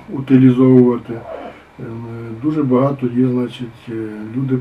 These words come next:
позагорожувались, е, металічними сітками і так далі. Там, е,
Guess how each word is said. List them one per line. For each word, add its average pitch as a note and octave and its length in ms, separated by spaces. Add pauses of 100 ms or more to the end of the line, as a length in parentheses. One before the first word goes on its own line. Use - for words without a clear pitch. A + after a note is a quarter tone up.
позагорожувались, A#2 1040 (120)
е, G2+ 280 (840)
металічними C3 720
сітками B2+ 420
і G#2 120
так - 80 (120)
далі. C3 300
Там, - 100 (1400)
е, C#3 40